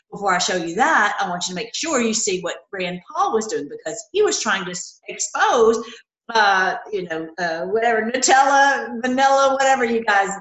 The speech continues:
call it today. And so the, what the rules are is that he's supposed to give it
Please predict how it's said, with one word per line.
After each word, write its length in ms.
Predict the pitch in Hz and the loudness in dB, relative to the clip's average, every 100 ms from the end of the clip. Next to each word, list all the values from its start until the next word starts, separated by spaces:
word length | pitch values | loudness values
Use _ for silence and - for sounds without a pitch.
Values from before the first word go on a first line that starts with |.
| - | -4
call 180 | 214 196 | 2 2
it 120 | 190 | 0
today. 260 | 190 180 180 - - _ 208 | -4 -4 -4 -10 -20 _ -8
And 120 | 196 | -4
so 280 | 214 196 185 - _ _ _ 220 | -2 -2 -4 -10 _ _ _ -6
the, 160 | 214 190 | -4 -2
what 280 | 220 220 220 | -4 -4 -4
the 180 | 185 180 170 | -6 -8 -6
rules 440 | 262 370 403 - - | 0 2 2 -2 -8
are 440 | 359 427 214 220 - _ - | -6 -4 -4 -4 -10 _ -2
is 180 | 240 233 | 0 2
that 200 | 214 - - - | 0 0 -8 -12
he's 260 | 233 262 | -4 -2
supposed 640 | 269 - 262 349 320 - - | -2 -4 -6 -4 -6 -8 -4
to 240 | 233 226 | -4 -6
give 180 | 220 359 | -8 -10
it 120 | - | -10